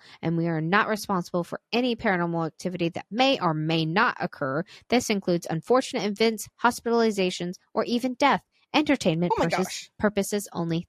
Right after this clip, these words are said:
Speaker 1: Thank you, Amanda F., owner of Haunted Doll Museum.
Speaker 2: Uh,
Speaker 1: That was on eBay.
Speaker 2: I don't
Speaker 1: Amanda
Speaker 2: like
Speaker 1: with
Speaker 2: that one.
Speaker 1: Haunted Doll Museum.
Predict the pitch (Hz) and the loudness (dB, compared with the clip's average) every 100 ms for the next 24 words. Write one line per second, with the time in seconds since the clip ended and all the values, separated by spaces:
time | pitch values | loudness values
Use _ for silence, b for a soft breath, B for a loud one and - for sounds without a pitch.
0 | - 277 285 277 - - 214 247 247 - | 0 2 4 2 0 -4 0 2 2 2
1 | 160 185 - b b - 240 240 240 131 | 2 0 -4 b b 4 4 4 2 2
2 | 170 - _ _ - - 277 285 254 _ | 0 0 _ _ 2 4 6 2 0 _
3 | - 202 202 - 196 185 151 131 160 _ | 4 4 4 0 -2 0 -2 -6 -8 _
4 | _ _ _ _ _ _ _ _ _ _ | _ _ _ _ _ _ _ _ _ _
5 | _ _ _ _ _ _ _ - 107 85 | _ _ _ _ _ _ _ -10 -10 -8
6 | - 190 196 202 196 165 147 170 226 B | 2 4 4 4 4 4 2 2 -4 B
7 | B _ - 180 170 170 180 165 - 208 | B _ 0 4 6 6 4 2 4 4
8 | 196 190 185 170 170 165 160 139 131 | 4 4 4 4 4 0 0 -4 -4